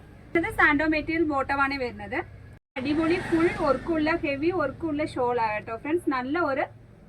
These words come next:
ഷാൾ ആണ്. സ്കാലപ്പ് ചെയ്ത ഷാൾ ആണ്. ഈ നെക്ക് പോർഷനകത്ത് കൊടുത്തേക്കുന്ന ആ ത്രെഡ് വർക്ക് തന്നെയാണ് സൈഡ് കൊടുത്തേക്കുന്നത്. നമുക്ക്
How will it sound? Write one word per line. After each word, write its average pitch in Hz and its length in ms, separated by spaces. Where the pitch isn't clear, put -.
ഷാൾ 269 260
ആണ്. 247 200
സ്കാലപ്പ് 277 520
ചെയ്ത 285 180
ഷാൾ 226 220
ആണ്. 220 140
ഈ 311 40
നെക്ക് 294 220
പോർഷനകത്ത് 349 640
കൊടുത്തേക്കുന്ന 311 460
ആ - 100
ത്രെഡ് 269 240
വർക്ക് 294 300
തന്നെയാണ് 285 400
സൈഡ് 277 240
കൊടുത്തേക്കുന്നത്. 233 640
നമുക്ക് 349 400